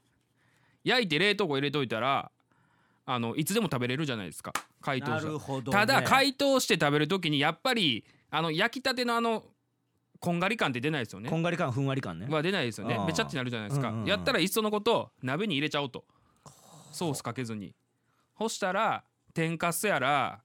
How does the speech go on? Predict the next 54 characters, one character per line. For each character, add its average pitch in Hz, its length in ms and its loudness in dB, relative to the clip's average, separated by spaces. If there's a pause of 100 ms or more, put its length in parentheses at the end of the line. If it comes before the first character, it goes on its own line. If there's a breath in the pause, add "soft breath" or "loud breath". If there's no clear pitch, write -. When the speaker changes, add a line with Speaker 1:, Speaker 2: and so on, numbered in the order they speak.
(320)
Speaker 1:
あ 120 120 -4
の、 123 180 -4
た 208 140 -2
こ 226 100 2
焼 220 120 0
き 202 40 0
の - 20 2
中 139 140 0
に 117 260 -6
だ 175 180 0
し 170 120 -2
も 127 100 0
入 113 120 -4
っ - 20 -14
て - 120 -14
ま 110 120 -8
す 92 120 -12
し、 104 200 0
Speaker 2:
う 80 40 -4
ん 78 40 -8
う 82 40 -6
ん。 82 320 -6
Speaker 1:
天 127 240 -4
か 135 160 -4
す 170 100 -6
や 151 100 0
っ 120 40 -6
た 120 160 -8
り 117 80 -6
紅 139 220 -2
生 - 40 -6
姜 151 180 -2
か 113 120 -4
ら 104 60 -8
ま 147 120 -4
た 147 100 -4
旨 175 200 0
味 175 140 -2
が 165 100 0
出 156 80 0
て、 127 80 -4
鍋 120 240 -2
の 139 120 -2
ス 139 120 -6
ー - 20 -4
プ 113 80 -10
が 104 100 -6
美 113 40 -4
味 120 60 -4
し - 60 -12
く 131 60 -8
な 101 120 -8
る 92 80 -14
と。 - 140 -16